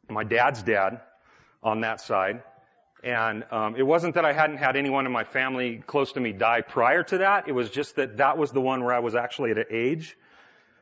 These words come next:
where, um, it, like, scarred me, um, where I started to think about things in life and realities in life and processing what that meant when somebody died. And, uh, I, I, I loved my grandpa.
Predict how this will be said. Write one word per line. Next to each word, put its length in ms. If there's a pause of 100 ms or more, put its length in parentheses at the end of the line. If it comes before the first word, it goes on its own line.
(120)
where, 600
um, 460 (240)
it, 220
like, 200
scarred 400
me, 180 (880)
um, 540
where 260
I 100
started 380
to 80
think 340
about 360 (280)
things 360
in 240
life 320
and 140
realities 580
in 80
life 300
and 120
processing 760
what 160
that 180
meant 400 (640)
when 300
somebody 420
died. 460 (800)
And, 340
uh, 240
I, 380
I, 160
I 100
loved 340
my 160
grandpa. 520